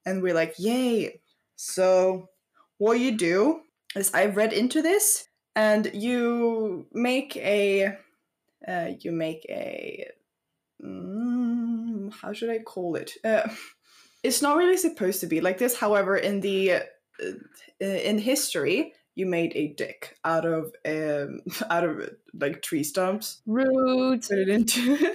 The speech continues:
Speaker 1: <laughs> and then you put it into the ground and you decorate it with, um, leaves and stuff.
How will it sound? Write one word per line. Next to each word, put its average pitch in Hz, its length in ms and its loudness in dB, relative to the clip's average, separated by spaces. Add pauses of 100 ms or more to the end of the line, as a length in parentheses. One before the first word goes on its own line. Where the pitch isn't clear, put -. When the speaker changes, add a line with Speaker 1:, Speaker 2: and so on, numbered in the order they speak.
(160)
Speaker 1:
<laughs> - 160 2
and 220 80 4
then 220 120 4
you 226 120 0
put 294 160 2
it 220 80 4
into 214 240 2
the 180 100 0
ground 180 420 4
and 175 120 2
you 170 60 6
decorate 175 420 0
it 180 160 -2
with, 170 300 -2 (120)
um, 156 640 -2 (580)
leaves 175 460 0
and 220 100 0
stuff. 233 440 0